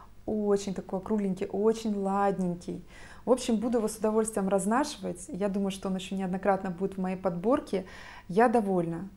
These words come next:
и новинка достойная. Аромат классный. Я, конечно, очень переживала. Во-первых, я не была знакома с данным брендом, я ничего про него не знала, и как-то мало ещё отзывов,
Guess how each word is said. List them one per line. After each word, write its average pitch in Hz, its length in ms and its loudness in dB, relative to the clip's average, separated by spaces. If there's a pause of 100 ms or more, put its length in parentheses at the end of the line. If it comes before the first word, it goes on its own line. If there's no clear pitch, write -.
и 185 420 0
новинка 190 520 2
достойная. 185 760 0 (1200)
Аромат 196 300 0
классный. 185 640 -4
Я, 196 140 -2
конечно, 190 300 -4
очень 180 200 -6
переживала. 185 580 -2
Во-первых, 180 400 -4
я 185 180 0 (360)
не 190 80 4
была 202 240 6
знакома 185 420 -2
с 170 40 -4
данным 180 360 2
брендом, 202 420 0
я 180 80 -2
ничего 190 380 -2
про 208 160 -4
него 180 320 -2 (380)
не 190 180 4
знала, 214 420 2
и 190 140 -2
как-то 202 300 0
мало 202 320 4
ещё 180 280 0
отзывов, 208 640 2